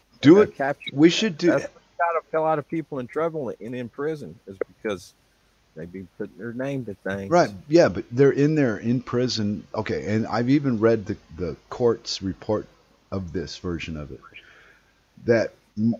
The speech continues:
Speaker 1: ninety percent of the people in captivity in a prison are there with their own consent. And they admit
Speaker 2: Really?
Speaker 1: it. Yeah, they admit, well, it depends on what you read to find
Speaker 2: Oh,
Speaker 1: certain
Speaker 2: yeah,
Speaker 1: shit.
Speaker 2: they
Speaker 1: But yeah,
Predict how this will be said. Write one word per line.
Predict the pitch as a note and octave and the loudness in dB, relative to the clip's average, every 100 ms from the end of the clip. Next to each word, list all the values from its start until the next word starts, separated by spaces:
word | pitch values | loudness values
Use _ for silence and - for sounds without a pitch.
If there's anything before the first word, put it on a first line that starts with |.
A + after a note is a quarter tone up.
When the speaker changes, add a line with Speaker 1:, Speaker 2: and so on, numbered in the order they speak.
| - | -2
Speaker 1:
ninety | A#2 B2+ D3+ D#3+ | 0 4 4 2
percent | - C3+ - C3+ C3 | 0 -4 0 0 0
of | A#2+ | -2
the | |
people | A#2 C3 B2+ A2 | -4 -6 -2 -4
in | - B2+ C#3 | 0 0 0
captivity | B2+ - A#2+ G#2+ - B2+ A2+ G#2 G2 | -2 -4 -4 -4 -2 0 0 0 0
in | F#2+ | -2
a | |
prison | F2+ - B2+ A#2+ G2 F#2 F#2 - | -4 -2 0 0 -2 -4 -4 -4
are | F#2 F#2 | -2 0
there | G#2+ A2+ G#2+ | 4 4 4
with | G2 | 0
their | F#2 G2+ | 0 0
own | G2+ G2+ | 0 -4
consent. | F#2 E2+ - F2+ B1 _ _ _ _ _ _ _ _ _ _ _ _ _ _ | -8 -8 -8 -8 -10 _ _ _ _ _ _ _ _ _ _ _ _ _ _
And | G#2+ G#2+ | -2 4
they | A2+ | 6
admit | A2+ C#3 E3 | 6 6 6
Speaker 2:
Really? | D3 | 4
Speaker 1:
it. | - | 2
Yeah, | C3+ G2+ B1+ | 2 2 0
they | A#2+ C#3 | 0 0
admit, | C3 F3 G3 - | 2 2 0 -2
well, | A#2 C3+ | -6 -4
it | G#2+ | -6
depends | A2 B2+ B2+ | -4 -2 0
on | C#3 A#2+ | 2 0
what | B2 | 0
you | A#2 | 0
read | G2 A#2+ A#2+ | 0 0 -2
to | F2+ | -4
find | - A2 A2+ | 0 2 2
Speaker 2:
Oh, | |
Speaker 1:
certain | - A2 E2+ | 0 -4 -4
Speaker 2:
yeah, | |
Speaker 1:
shit. | - D3+ A#2+ | -2 2 2
Speaker 2:
they | - - | 2 -6
Speaker 1:
But | G2 | -2
yeah, | C3 D3+ D2+ | 4 4 2